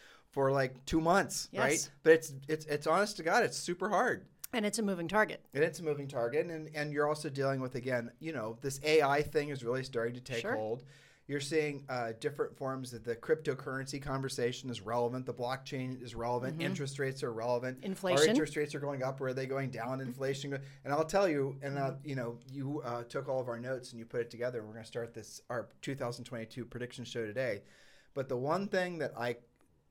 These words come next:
Speaker 1: got the sense of from, um, just talking with Peter Schiff last night,
Speaker 2: Mm-hmm.
Speaker 1: actually, we met him on the beach, actually,
Speaker 2: Mm-hmm.
Speaker 1: and just, uh, having a nice, polite exchange with him, is I think that all of us are underestimating what the most important topic is gonna be of two thousand and twenty-two,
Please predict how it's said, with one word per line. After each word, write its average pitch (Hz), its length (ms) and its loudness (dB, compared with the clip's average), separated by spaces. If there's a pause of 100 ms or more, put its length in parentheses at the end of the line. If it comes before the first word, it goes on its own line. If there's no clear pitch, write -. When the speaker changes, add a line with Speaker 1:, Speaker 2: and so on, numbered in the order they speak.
(120)
Speaker 1:
got 135 220 -2
the 139 60 -6
sense 151 360 -4
of 147 240 2
from, 110 320 -6
um, 117 380 -4
just 131 200 -8
talking 143 240 0
with 139 120 -6
Peter 147 200 -4
Schiff 147 300 -2
last 143 240 -2
night, 147 280 -6
Speaker 2:
Mm-hmm. - 120 -4
Speaker 1:
actually, 160 360 2 (120)
we 135 180 -4
met 135 220 0
him 139 160 -2
on 127 140 0
the 123 60 0
beach, 139 300 0
actually, 175 420 4
Speaker 2:
Mm-hmm. - 440 -12
Speaker 1:
and 127 100 -4
just, 135 180 -6 (100)
uh, 127 260 2
having 135 300 0
a 135 40 0
nice, 139 220 0
polite 139 300 0
exchange 139 420 -6
with 131 80 -8
him, 151 300 -6 (320)
is 117 180 -6
I 135 140 2
think 156 300 -4
that 123 220 0
all 135 240 4
of 156 120 4
us 156 260 0
are 123 180 -4
underestimating 127 1000 -4 (200)
what 120 480 -4
the 151 220 2
most 135 320 -4
important 117 420 -2
topic 113 340 -6
is 107 120 -12
gonna 110 160 -10
be 110 80 -10
of 107 100 -10
two 120 140 -10
thousand 110 320 -8
and 107 80 -10
twenty-two, 117 580 -6